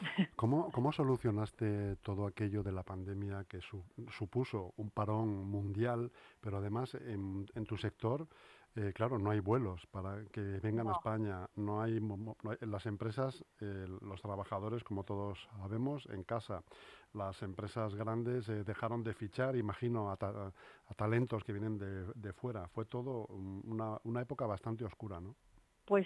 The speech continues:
Speaker 1: sí, <laughs> oscura. Muy difícil porque fue un momento en el que no sabes qué dirección va, cuánto tiempo va a durar, qué dirección va a tomar la situación. O sea, no, entonces de repente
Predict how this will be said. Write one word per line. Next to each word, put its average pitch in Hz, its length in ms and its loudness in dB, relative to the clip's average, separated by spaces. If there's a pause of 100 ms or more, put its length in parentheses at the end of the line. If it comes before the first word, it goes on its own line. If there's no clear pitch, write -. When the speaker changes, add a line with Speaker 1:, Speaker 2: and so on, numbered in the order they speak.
(100)
Speaker 1:
sí, 233 240 6
<laughs> - 20 -2
oscura. 254 460 8 (640)
Muy 233 200 8
difícil 285 640 4
porque 196 400 4 (220)
fue 220 120 6
un 220 60 4
momento 247 540 6
en 233 200 4
el 196 300 -2
que 175 680 -2
no 202 60 -4
sabes 226 280 4
qué 226 60 2
dirección 190 500 2
va, 165 300 6 (240)
cuánto 208 240 4
tiempo 196 240 -2
va 185 60 4
a - 20 2
durar, 208 300 4
qué 196 80 -4
dirección 185 340 -4
va 214 40 4
a - 20 -2
tomar 175 260 -6
la 170 120 -4
situación. 202 540 -2
O - 40 -20
sea, 165 160 -6
no, 170 320 2 (300)
entonces 190 240 4
de 185 100 8
repente 214 640 6